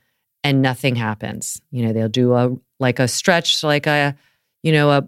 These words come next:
bent over forward fold, or they'll do, like, that herky type stretch before they go running where you're lying on the ground with one knee bent and one leg straight and kind of fold over it. I've seen this over the years. I see it when I've taken my kids to,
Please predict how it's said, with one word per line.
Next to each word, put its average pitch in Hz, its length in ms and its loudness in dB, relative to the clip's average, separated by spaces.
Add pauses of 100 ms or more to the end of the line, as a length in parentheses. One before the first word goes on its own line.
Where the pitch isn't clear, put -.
(120)
bent 151 340 2
over 143 240 4
forward 143 340 4
fold, 127 600 4
or 117 320 0 (420)
they'll 131 160 2
do, 131 180 6
like, 131 200 2
that 127 160 0
herky 175 380 0
type 143 260 0
stretch - 400 -2
before 143 260 0
they 139 140 4
go 143 120 4
running 139 420 2
where 127 100 2
you're 123 160 2
lying 131 280 0
on 135 100 2
the 131 60 0
ground 127 300 2
with 120 140 -4
one 131 160 2
knee 131 140 4
bent 127 180 0
and 123 120 2
one 123 160 2
leg 123 180 0
straight 135 300 2
and 123 120 -4
kind 127 120 -2
of 120 80 0
fold 131 340 4
over 120 280 4
it. 107 220 -2
I've 131 100 0
seen 147 300 2
this 135 320 0 (1000)
over 190 460 8
the 156 120 4
years. 120 600 2 (320)
I 135 100 0
see 131 280 0
it 127 200 4
when 123 140 -4
I've 117 320 -4
taken 120 280 -2
my 113 140 2
kids 147 460 0
to, 135 260 2